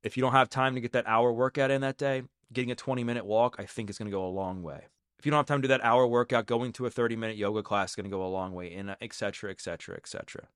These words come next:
So staying disciplined to your healthy habits is going to do wonders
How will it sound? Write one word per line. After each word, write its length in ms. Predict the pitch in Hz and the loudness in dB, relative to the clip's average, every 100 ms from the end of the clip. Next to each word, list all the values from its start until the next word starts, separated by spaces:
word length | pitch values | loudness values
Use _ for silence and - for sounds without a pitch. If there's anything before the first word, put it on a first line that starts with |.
| - | -10
So 120 | 127 | -6
staying 340 | - 139 151 | 0 2 4
disciplined 680 | 139 127 127 - 117 110 104 - _ _ _ _ - | 4 2 0 -4 -2 -2 -6 -10 _ _ _ _ -8
to 120 | 117 | -4
your 140 | 107 | -2
healthy 360 | 101 110 104 107 | 2 2 2 0
habits 600 | 104 95 92 90 - - _ _ _ - | 2 2 0 -6 -10 -18 _ _ _ -12
is 160 | 101 | -8
going 260 | - 107 104 | -4 -4 -4
to 80 | 95 | -8
do 160 | 107 | -6
wonders 1000 | 101 95 101 110 123 127 90 76 - - | -6 -6 -2 2 4 2 -2 -8 -12 -14